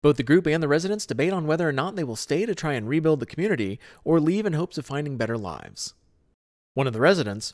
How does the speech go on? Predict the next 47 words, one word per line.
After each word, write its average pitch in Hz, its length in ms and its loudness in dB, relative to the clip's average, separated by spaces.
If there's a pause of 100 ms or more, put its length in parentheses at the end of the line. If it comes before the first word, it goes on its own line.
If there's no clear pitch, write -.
(100)
Ron, 123 420 2 (260)
digs 185 200 2
a 185 40 0
grave 175 280 2
to 147 80 -2
bury 151 320 4
the 135 80 0
neighbors, 120 600 -2 (240)
two 190 180 2
horses 202 340 0
that 151 120 0
were 135 80 -2
fixtures 175 400 -6
of 123 80 -10
town 156 320 -2
life 180 240 -2
and 143 80 -6
who 120 80 -4
died 113 260 -2
in 147 80 -2
the 143 80 -6
flood. 78 400 -6 (760)
An 135 80 0
impromptu 160 460 2
funeral 175 300 2
ceremony 175 440 0
is 131 140 -6
held 160 220 0
in 127 100 0
honor 170 240 -2
of 113 100 -4
the 107 80 -6
horses, 113 420 -4 (340)
where 123 120 -4
town 170 240 2
resident 160 340 0
Nikki 170 240 -4
reads 151 240 0
a 123 60 -2
poem 127 460 -2 (340)
and 113 100 -10
station 185 300 0
producer 180 300 0
Emily 170 280 -2
sings 147 260 -4
a 151 60 -6
song. 82 440 -8